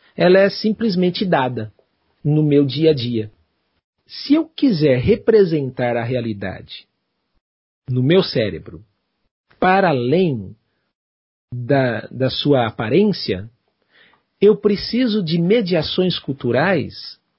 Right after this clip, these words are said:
que possibilitem que eu re-, a represente, né, represente a realidade para além dessa aparência. Daí que, veja bem, eu posso estudar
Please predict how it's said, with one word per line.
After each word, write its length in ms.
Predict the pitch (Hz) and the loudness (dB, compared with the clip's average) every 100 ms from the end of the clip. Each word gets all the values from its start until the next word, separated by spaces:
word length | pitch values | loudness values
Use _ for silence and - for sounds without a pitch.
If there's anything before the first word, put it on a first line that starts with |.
| _ _ _ _ _ _ - | _ _ _ _ _ _ -6
que 160 | - 220 | 0 0
possibilitem 1080 | - 233 - 254 240 240 220 240 - 151 | 2 0 2 -2 0 0 2 0 0 -2
que 200 | 139 - | -2 2
eu 100 | 165 | 2
re-, 240 | 156 185 196 | 4 2 0
a 140 | 175 165 | -2 0
represente, 840 | 151 175 165 156 135 165 247 - 147 | 0 -2 0 0 2 2 0 -2 -2
né, 80 | |
represente 520 | 151 143 147 135 131 135 | -2 0 0 0 0 0
a 40 | |
realidade 640 | 139 139 139 139 143 175 - | 0 0 0 0 0 -4 -6
para 240 | 220 226 277 | 0 0 2
além 360 | 247 196 214 | 0 0 0
dessa 280 | 180 123 131 | -2 -2 -4
aparência. 540 | 120 120 104 98 - _ _ _ - - _ - | -6 -8 -8 -12 -20 _ _ _ -20 -20 _ -2
Daí 380 | 185 208 240 | 2 4 4
que, 400 | 254 - 190 117 - _ _ _ _ _ _ _ _ | 0 2 4 4 -2 _ _ _ _ _ _ _ _
veja 320 | 143 180 156 | 0 2 2
bem, 320 | 139 123 104 - _ _ _ _ _ _ - | 0 -2 -6 -10 _ _ _ _ _ _ 2
eu 140 | 175 | 2
posso 840 | 170 165 156 - - 151 117 110 127 _ _ _ _ _ _ - | 2 2 2 0 -2 -2 -2 -6 -16 _ _ _ _ _ _ -6
estudar 840 | 180 - 190 156 139 120 101 | -4 -4 -6 -2 0 0 -2